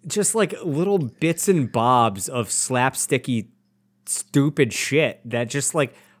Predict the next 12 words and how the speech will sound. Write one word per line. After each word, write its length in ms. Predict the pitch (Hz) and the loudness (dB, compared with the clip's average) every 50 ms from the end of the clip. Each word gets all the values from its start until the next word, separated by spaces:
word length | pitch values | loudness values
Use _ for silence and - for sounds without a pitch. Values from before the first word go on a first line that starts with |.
| _ _ - | _ _ -10
popped 420 | - - 120 139 170 170 - - | -4 0 2 2 2 0 0 -4
you 160 | 202 214 220 | -2 -2 -2
for 160 | 196 - - 156 | -2 0 -2 0
no 300 | 135 131 131 131 135 156 | 0 2 4 4 4 4
reason. 580 | 156 131 120 123 127 143 147 175 214 208 180 | 4 2 0 0 0 0 2 2 2 2 0
But 160 | 147 - 190 190 175 180 151 | -2 -2 -2 2 4 4 6
they 100 | 151 220 | 6 6
were 160 | 214 208 208 - | 6 6 2 0
all, 320 | - 160 165 180 190 196 | -2 -4 -2 -2 -2 -2
like, 320 | 180 175 165 151 - - - | 0 0 -2 -2 -2 -6 -10
really 380 | 156 117 113 135 165 151 139 | -10 -6 -4 -2 -2 -2 -2
quick 480 | 113 - - - 147 170 175 - - - | -4 -6 -8 -4 -2 -2 -2 -4 -12 -20